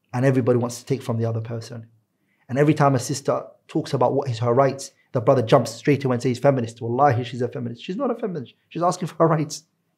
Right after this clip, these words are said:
هذا حق that Allah gave her, subhanahu wa ta'ala. What do you mean she's a feminist? And the sister, anytime the brother mentions things from the religion that Allah tabarak wa ta'ala stated, which is in the deen of Allah, she jumps and she says, "Ah, you are a misog-, misogynistic.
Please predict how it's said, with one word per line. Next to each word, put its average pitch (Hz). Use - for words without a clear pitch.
هذا 165
حق -
that 165
Allah 165
gave 170
her, 151
subhanahu 147
wa 143
ta'ala. 139
What 147
do 151
you 147
mean 139
she's 131
a 120
feminist? 113
And 151
the 156
sister, 156
anytime 185
the 165
brother 165
mentions 156
things 175
from 156
the 156
religion 156
that 147
Allah 175
tabarak 170
wa 160
ta'ala 160
stated, 175
which 156
is 190
in 214
the 226
deen 233
of 214
Allah, 185
she 170
jumps 170
and 147
she 147
says, 147
"Ah, 156
you 151
are 151
a 143
misog-, 143
misogynistic. 143